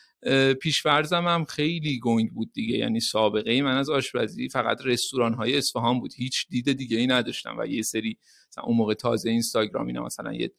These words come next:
سه چهار سال بود اینستاگرام مثلاً استفاده می‌کردم و مثلاً تو عکسای اینستاگرام اینا می‌دیدم. اه، من،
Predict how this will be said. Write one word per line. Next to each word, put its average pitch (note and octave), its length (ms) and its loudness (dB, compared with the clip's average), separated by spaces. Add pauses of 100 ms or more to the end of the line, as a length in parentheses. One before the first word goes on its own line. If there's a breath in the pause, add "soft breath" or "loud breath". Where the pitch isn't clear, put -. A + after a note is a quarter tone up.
(540 soft breath)
سه - 180 -6
چهار - 220 -4
سال - 220 -6
بود - 120 -20
اینستاگرام - 520 -10
مثلاً A#2 220 -10
استفاده A2 500 -6
می‌کردم - 640 -4
و - 100 -6
مثلاً - 260 -12
تو - 140 -8
عکسای - 540 -4
اینستاگرام A2+ 600 -4
اینا B2 140 -6
می‌دیدم. - 240 -12 (1040 soft breath)
اه، D3 280 6
من، F3 380 6